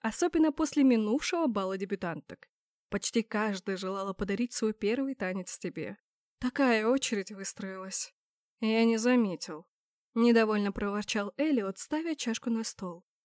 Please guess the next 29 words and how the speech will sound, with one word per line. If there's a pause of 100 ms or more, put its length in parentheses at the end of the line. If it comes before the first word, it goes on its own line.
(340)
Кофе
потерял
вкус. (440)
«И
знаешь
что, (100)
даже
если
твой
план
удастся,
нет
гарантии,
что
поступившие
девушки
будут
учиться, (140)
искренне
желая
стать
магами, (160)
а
не
бегать
за
мной
целыми
днями.